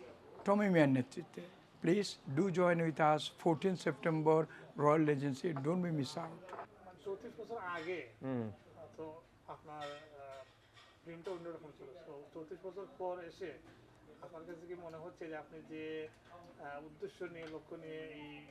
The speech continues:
Speaker 2: অ্যাওয়ার্ডটা চালু করছিলেন,
Speaker 3: জি, জি।
Speaker 2: আহ, সেটা আপনি করতে পারছেন বা পৌঁছাতে পারছেন কিনা সেই লক্ষ্য অনুযায়ী?
Speaker 3: Obviously চেষ্টা করি, নাইলে আপনি দেখো কা যে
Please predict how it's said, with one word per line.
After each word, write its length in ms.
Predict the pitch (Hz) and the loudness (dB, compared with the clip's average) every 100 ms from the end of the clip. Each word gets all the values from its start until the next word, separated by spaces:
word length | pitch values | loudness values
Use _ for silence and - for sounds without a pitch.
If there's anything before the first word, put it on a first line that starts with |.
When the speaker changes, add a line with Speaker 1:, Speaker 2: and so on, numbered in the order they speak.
| 135 | -12
Speaker 2:
অ্যাওয়ার্ডটা 360 | 165 156 - 165 | -8 -8 -8 -10
চালু 200 | 160 147 156 | -8 -8 -10
করছিলেন, 360 | 143 156 135 | -12 -10 -2
Speaker 3:
জি, 100 | 143 | 0
জি। 120 | 113 104 - - - | -2 -6 -12 -20 -18
Speaker 2:
আহ, 40 | 139 135 - | -16 -18 -18
সেটা 240 | 151 160 | -12 -10
আপনি 180 | 151 156 147 143 143 | -10 -14 -16 -16 -14
করতে 240 | 165 - 156 | -14 -14 -14
পারছেন 300 | 156 147 156 151 | -12 -12 -14 -10
বা 120 | 143 | -10
পৌঁছাতে 360 | 151 147 160 151 | -10 -10 -12 -10
পারছেন 280 | 147 - 147 135 | -10 -10 -16 -18
কিনা 180 | 135 - | -18 -18
সেই 140 | 147 139 | -16 -14
লক্ষ্য 240 | 143 - 147 | -16 -16 -20
অনুযায়ী? 240 | - - - - - - - - | -20 -20 -20 -20 -18 -14 -12 0
Speaker 3:
Obviously 440 | 170 226 190 240 | 4 6 6 4
চেষ্টা 340 | - 185 - 190 | 4 4 6 6
করি, 280 | 147 143 175 | 6 0 0
নাইলে 300 | 156 156 165 | 0 4 4
আপনি 440 | 135 151 160 165 127 | 2 2 4 4 2
দেখো 300 | 139 147 165 | 2 2 2
কা 320 | 131 120 120 - | 2 0 0 -8
যে 100 | 113 | -4